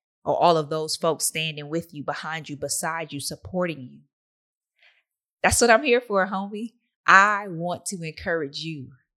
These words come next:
No matter where you are now, you know that God has more for you and there's a place that he called you to be.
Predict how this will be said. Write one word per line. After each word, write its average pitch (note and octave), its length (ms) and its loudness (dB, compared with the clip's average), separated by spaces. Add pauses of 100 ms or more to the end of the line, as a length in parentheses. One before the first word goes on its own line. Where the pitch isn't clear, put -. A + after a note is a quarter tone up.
(300)
No E3 80 2
matter D#3+ 240 6
where F3+ 220 2
you G3+ 240 -2
are F3 200 4
now, D#3 560 -4 (880)
you F#3+ 180 6
know F#3 420 4
that E3 260 -12
God F3 300 0
has E3 340 -6
more D#3+ 220 -4
for - 160 -8
you D#3 240 -4
and C#3+ 80 -2
there's E3 160 0
a E3 80 -6
place F#3 320 -4
that D#3 140 -14
he F#3+ 100 -8
called E3 360 -4
you D#3+ 100 -10
to D3 100 -6
be. C3+ 360 -8